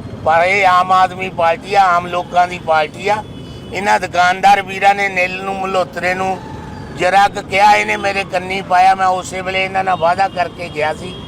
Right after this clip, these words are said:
ਦੁਕਾਨਦਾਰ ਵੀਰਾਂ ਨਾਲ ਵੀ ਇਹ ਪਹਿਲ ਦੇ ਆਧਾਰ ਤੇ ਕੰਮ ਕਰਾਵਾਂਗੇ। ਅੱਜ ਉਹ ਕੰਮ ਹੋਣ ਜਾ ਰਿਹਾ, ਇਸ ਗੱਲ ਦੀ ਮੈਨੂੰ ਖੁਸ਼ੀ ਵੀ ਆ। ਔਰ ਹਲਕਾ ਸੈਂਟਰ ਦੇ ਅੰਦਰ ਮੈਂ ਤੁਹਾਨੂੰ ਦੱਸਣ ਲੱਗਿਆ ਕਿ ਸਪੋਰਟਸ ਦੇ ਜਿਹੜੇ ਗਰਾਊਂਡ ਨੇ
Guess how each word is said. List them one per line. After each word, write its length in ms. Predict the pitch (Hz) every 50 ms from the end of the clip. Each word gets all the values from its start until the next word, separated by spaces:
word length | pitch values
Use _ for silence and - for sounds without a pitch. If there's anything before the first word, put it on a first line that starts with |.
| - - - - - - - 147
ਦੁਕਾਨਦਾਰ 540 | 151 151 165 175 175 175 180 180 185 180
ਵੀਰਾਂ 340 | 170 170 170 170 175 180 180
ਨਾਲ 140 | 185 185 185
ਵੀ 140 | 185 185 190
ਇਹ 80 | 185
ਪਹਿਲ 380 | 185 185 180 175 185 190 196 190
ਦੇ 120 | 190 190
ਆਧਾਰ 300 | 190 185 185 175 160 -
ਤੇ 140 | - 165 165
ਕੰਮ 300 | 151 160 160 160 165 165
ਕਰਾਵਾਂਗੇ। 600 | 156 156 147 135 135 135 147 151 143 131 123 107 - - - - - - - - - 151 160
ਅੱਜ 140 | 170 156 185
ਉਹ 140 | 196 202 190
ਕੰਮ 280 | 180 175 175 175 180
ਹੋਣ 340 | 175 135 156 156 156 160 160
ਜਾ 260 | 147 147 143 143 147
ਰਿਹਾ, 180 | 160 175 180 175
ਇਸ 160 | 170 151 151
ਗੱਲ 220 | 160 165 165 165
ਦੀ 120 | 160 170 165
ਮੈਨੂੰ 240 | 160 165 170 170 151
ਖੁਸ਼ੀ 380 | - 143 135 120 - 147 151
ਵੀ 200 | 160 175 180 190
ਆ। 120 | 190 208 214 - - 156 - - - - - 170
ਔਰ 120 | 165 175
ਹਲਕਾ 500 | 165 - 156 165 170 - - 190 196 190
ਸੈਂਟਰ 460 | 165 151 175 175 175 - - 185 180
ਦੇ 220 | 175 190 190 180 165
ਅੰਦਰ 360 | 165 165 170 175 160 139 123 - - - - - - - - 139
ਮੈਂ 160 | 156 175 175
ਤੁਹਾਨੂੰ 380 | 165 196 185 175 170 165 165 151
ਦੱਸਣ 360 | 156 147 - - 156 160 160
ਲੱਗਿਆ 360 | 165 156 151 185 196 214 214 - - - - - - - - - - - -
ਕਿ 160 | 196 196 190
ਸਪੋਰਟਸ 560 | - - - - 156 165 175 185 190 - 165
ਦੇ 180 | 170 202 214 208
ਜਿਹੜੇ 280 | 190 208 208 214 208 175
ਗਰਾਊਂਡ 380 | 165 175 170 170 175 180 180
ਨੇ 220 | 185 175 160 135